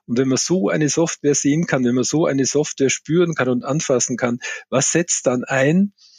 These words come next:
Man vergisst eigentlich diese Umgebung, man vergisst das Tool, man ist in dem Prozess drin. Und das ist das, was wir immer wieder an dem Tisch sehen.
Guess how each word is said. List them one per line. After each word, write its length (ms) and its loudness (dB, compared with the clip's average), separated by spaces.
Man 80 2
vergisst 800 -2
eigentlich 800 0
diese 260 2
Umgebung, 640 0
man 140 0
vergisst 680 -2
das 220 -2
Tool, 420 2
man 160 -2
ist 300 -2
in 220 0
dem 180 0
Prozess 500 -2
drin. 380 0
Und 160 -4
das 140 0
ist 160 -2
das, 160 -2
was 180 0
wir 80 2
immer 240 0
wieder 240 2
an 80 0
dem 200 0
Tisch 280 -2
sehen. 420 0